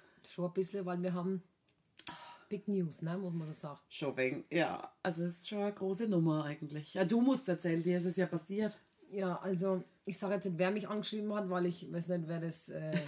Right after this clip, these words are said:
Speaker 2: <laughs>
Speaker 1: ob ich das sagen darf, aber ich bin auf jeden Fall angerufen worden und mich hat dann einer gefragt, ob wir nicht uns mal zum Casting kommen wollen.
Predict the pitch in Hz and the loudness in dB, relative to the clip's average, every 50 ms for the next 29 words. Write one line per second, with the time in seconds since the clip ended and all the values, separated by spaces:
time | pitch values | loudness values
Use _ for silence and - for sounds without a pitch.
0 | 139 139 - - 165 170 165 - 175 165 - 165 160 160 156 - 208 202 233 - | -4 -8 -6 -4 -4 -4 -2 -2 -4 -4 -2 -4 -4 -4 -4 -6 -6 -6 -8 -8
1 | - 170 175 180 190 180 220 233 240 247 - _ _ - 196 175 - 185 185 180 | -6 -4 -2 -2 -2 -2 -2 -4 -4 -6 -8 _ _ -10 -10 -8 -4 -2 -2 -2
2 | 156 175 175 156 156 165 - - _ _ _ _ _ - 156 175 175 180 185 190 | 0 -2 -2 -4 -4 -8 -10 -12 _ _ _ _ _ -4 -2 0 0 0 0 0
3 | 196 208 202 214 214 214 220 226 262 - _ _ _ _ _ _ _ _ _ _ | -2 -2 -2 -4 -4 -4 -4 -6 -6 -10 _ _ _ _ _ _ _ _ _ _
4 | _ - - - - - - - _ _ _ _ - 175 175 175 175 175 175 175 | _ -6 -6 -6 -10 -20 -20 -20 _ _ _ _ -4 -2 0 0 2 2 2 2
5 | 175 170 160 151 160 170 170 165 190 180 165 165 175 170 - 160 170 170 170 165 | 2 0 -2 -2 -4 -2 -2 -2 -2 -2 -2 -2 -4 -4 -4 -4 -2 -2 -2 -4
6 | - - - 165 170 185 180 170 - - 165 156 170 185 180 185 180 175 170 - | -6 -8 -6 -6 -4 -4 -6 -6 -8 -8 -4 -2 0 0 2 2 2 0 -2 -6
7 | - 170 175 170 - 170 185 175 175 175 170 - - _ _ _ _ _ _ _ | -6 -4 -4 -2 -2 -2 0 0 0 -2 -4 -6 -12 _ _ _ _ _ _ _
8 | _ _ _ _ _ _ _ _ _ _ _ _ _ _ _ _ _ _ _ - | _ _ _ _ _ _ _ _ _ _ _ _ _ _ _ _ _ _ _ -10
9 | - 196 190 170 - - - 135 139 135 - - 151 139 127 - - 139 139 135 | -8 -6 -6 -6 -8 -8 -8 -8 -8 -8 -8 -8 -10 -10 -10 -10 -10 -10 -8 -8
10 | 131 135 139 135 135 131 | -8 -8 -8 -8 -8 -10